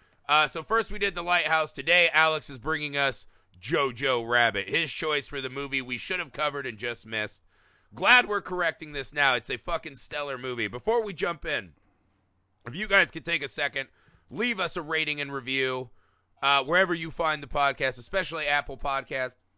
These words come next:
<clears throat> Make sure you're subscribed. Share, uh, all of our links with your friends on social media. Follow us on social media.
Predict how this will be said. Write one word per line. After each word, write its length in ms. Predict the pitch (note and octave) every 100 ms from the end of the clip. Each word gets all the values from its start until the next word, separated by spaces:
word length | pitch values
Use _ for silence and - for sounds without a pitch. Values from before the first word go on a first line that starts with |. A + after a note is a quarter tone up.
| _
<clears throat> 340 | - - G#3 D#3+
Make 200 | A#3 A#3+
sure 120 | G#3+
you're 160 | G3
subscribed. 680 | F3 C#3+ - D#3+ D3+ D3 C#3 _ _ _ _
Share, 420 | - - G#3+ G#3+ F3+
uh, 300 | F3 E3 D3+
all 240 | D#3+ E3+
of 80 | D#3
our 160 | D3
links 360 | C3+ D3 D3 -
with 160 | C#3+ B2+
your 120 | B2
friends 320 | C#3+ C#3 C3+
on 140 | C3+
social 380 | - C#3 C3+ C#3
media. 300 | C3 C3+ C#3
Follow 380 | - E3 F3 E3
us 180 | D#3+ E3
on 140 | D#3
social 360 | - D3+ C#3+ C#3+
media. 380 | D3 D3 D#3+